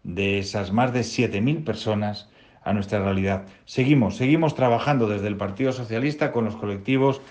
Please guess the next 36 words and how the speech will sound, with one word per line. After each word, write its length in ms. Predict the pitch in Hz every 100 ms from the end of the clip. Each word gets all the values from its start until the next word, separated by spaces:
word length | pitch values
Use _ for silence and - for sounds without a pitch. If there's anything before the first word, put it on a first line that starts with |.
| - - -
feriantes, 540 | 95 135 151 139 143 123
las 160 | 107
orquestas 580 | 98 95 135 - 143 113
y 60 | 113
la 160 | 101
cultura, 540 | - 104 127 120 92 - - -
al 160 | - 110
lado 260 | 139 147
de 180 | 131 139
ellos 300 | 156 170 170
y 60 | 139
también 420 | 113 117 147 143
proponiendo 840 | 120 107 104 131 160 135 110 - - - - -
e 160 | 117
intentando 680 | 120 113 117 113 151 165 143
que 80 | 117
se 160 | -
recapaciten 720 | 110 110 110 110 - 180 131 113
en 120 | 107
aquellas 400 | 101 139 143 123
medidas 500 | 120 127 127 117 113 - - -
que 120 | 113
no 140 | 143
aportan 480 | 139 147 143 131 120
nada 280 | 135 131 110
en 60 |
materia 360 | 107 104 127 131
de 120 | 123
seguridad 520 | 110 107 107 104 143 147
y 60 |
que 100 | 139
sí 160 | 113 147
que, 80 | 135
en 100 | 117
cambio, 520 | 135 139 120 104 -
dificultan 960 | - 120 135 117 110 165 170 107 90